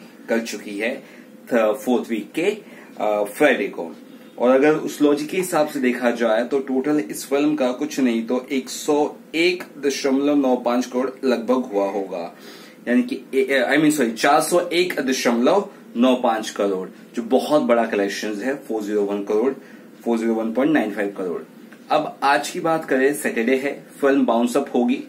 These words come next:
Houseful, अ, not houseful, क्या बोलते हैं, हीरोपंती टू का जो screens अगर देखोगे,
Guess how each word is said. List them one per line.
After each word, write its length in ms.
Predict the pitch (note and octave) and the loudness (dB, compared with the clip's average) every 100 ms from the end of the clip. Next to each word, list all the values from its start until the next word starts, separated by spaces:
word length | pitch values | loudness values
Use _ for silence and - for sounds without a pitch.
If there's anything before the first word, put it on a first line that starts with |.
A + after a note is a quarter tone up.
| - - - - | -16 -20 -8 0
Houseful, 480 | - - E3 F3 | 0 0 0 0
अ, 480 | E3+ D3 C#3+ C3+ C3 C3 - - - | 2 2 4 6 4 0 -10 -18 0
not 220 | B2 D3+ C#3 | 4 4 2
houseful, 280 | G#2+ A#2 | -2 -4
क्या 140 | A2 B2 | -2 0
बोलते 200 | G#2+ A2 | 0 0
हैं, 60 | |
हीरोपंती 400 | C3 D#3 D#3 D#3+ | 2 2 2 0
टू 200 | D3+ E3 | 0 0
का 180 | D3+ D#3+ | 2 2
जो 200 | D3+ D#3+ | 2 0
screens 480 | D3+ - C3+ C#3+ D3+ | -2 -4 2 4 4
अगर 120 | C#3+ | 4
देखोगे, 580 | C3+ B2 A#2+ C3 B2+ | 2 0 0 2 2